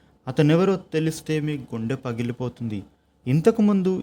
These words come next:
ఈ వృషభ రాశి ఇంట్లో ఉండేటటువంటి ఆ రహస్య శత్రువు ఎవరు? అసలు ఆ శత్రువును మీరు ఎలా గుర్తించాలి అంటే, వారు మనకు తెలిసిన వారా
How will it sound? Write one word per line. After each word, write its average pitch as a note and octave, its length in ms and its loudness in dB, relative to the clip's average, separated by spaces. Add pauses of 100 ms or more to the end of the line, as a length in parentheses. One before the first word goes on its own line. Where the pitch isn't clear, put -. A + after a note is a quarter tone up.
ఈ D#3+ 200 -2
వృషభ C#3 400 -4
రాశి D3+ 300 -2
ఇంట్లో C#3 420 -2
ఉండేటటువంటి B2+ 920 -2
ఆ A#2 120 0
రహస్య A2+ 380 -4
శత్రువు B2 380 -6
ఎవరు? A#2 400 -2 (380)
అసలు D3 360 0 (460)
ఆ D#3 140 2
శత్రువును G3 720 0
మీరు F3 180 0
ఎలా A#2 260 0
గుర్తించాలి B2+ 840 -4
అంటే, G#2+ 360 -6 (280)
వారు D#3+ 180 2
మనకు E3+ 280 0
తెలిసిన D#3+ 440 -2
వారా E3+ 360 -2